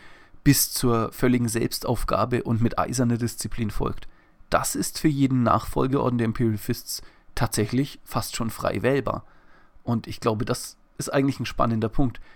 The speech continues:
dass die Imperial Fists gar nicht so unflexibel sind, wie man immer denkt, sondern dass tatsächlich es Rogal Dawns Aufwachsen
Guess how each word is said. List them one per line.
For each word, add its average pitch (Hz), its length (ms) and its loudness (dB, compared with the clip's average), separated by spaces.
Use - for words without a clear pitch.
dass - 220 -2
die 135 140 -2
Imperial 123 340 2
Fists - 380 -4
gar 135 180 4
nicht 131 180 2
so 127 180 -2
unflexibel 127 720 -2
sind, 120 240 -2
wie 127 80 -2
man 120 160 2
immer 110 200 0
denkt, 135 280 -2
sondern 123 340 4
dass 117 200 -2
tatsächlich 127 640 -4
es 120 260 -4
Rogal 131 320 10
Dawns 113 480 0
Aufwachsen - 800 0